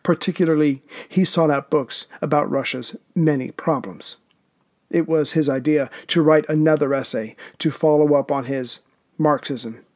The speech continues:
and the national question. In fact, a long letter was sent out by him early in his exile on cultural autonomy, but it never made it to anyone and was presumably lost.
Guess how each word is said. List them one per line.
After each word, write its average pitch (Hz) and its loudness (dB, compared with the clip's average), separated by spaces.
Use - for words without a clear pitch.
and 160 2
the 143 0
national 113 -4
question. - -6
In 165 4
fact, 147 2
a 185 2
long 147 4
letter 143 2
was 151 0
sent 151 -2
out 160 -2
by 117 -4
him 107 -8
early 151 2
in 135 -4
his 127 -8
exile 117 -8
on 151 2
cultural 143 0
autonomy, 135 -8
but 156 2
it 175 -2
never 160 2
made 147 0
it 117 -6
to - -14
anyone 127 -10
and 151 2
was 135 -4
presumably 131 -2
lost. - -8